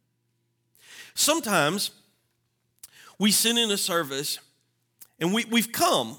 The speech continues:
with intention of worshiping God, of Him speaking to our heart, but we get in this service, and He begins to prick our heart about a thing and put His finger on something, and we say,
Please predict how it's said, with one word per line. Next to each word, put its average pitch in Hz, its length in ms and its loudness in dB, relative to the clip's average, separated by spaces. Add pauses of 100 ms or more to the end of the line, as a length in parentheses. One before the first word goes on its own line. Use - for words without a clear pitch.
(120)
with 202 180 0
intention 254 560 2
of 202 100 0
worshiping 233 460 -2
God, 226 460 4
of 180 100 -12
Him 175 160 -6
speaking 233 460 -2
to 220 120 -4
our 214 120 4
heart, 208 480 2 (800)
but - 100 -16
we 131 100 -4
get 165 180 2
in 208 140 -2
this 180 180 -4
service, 123 680 -6
and 123 120 -18
He 139 100 -8
begins 131 360 -8
to 117 100 -18
prick - 280 -8
our 107 140 -2
heart 113 240 -8
about 107 240 -10
a 113 60 -16
thing 107 320 -14
and 107 100 -14
put - 200 -14
His 127 180 -14
finger 120 340 -12
on 113 160 -16
something, 110 420 -16
and 107 140 -12
we 110 140 -12
say, - 320 -14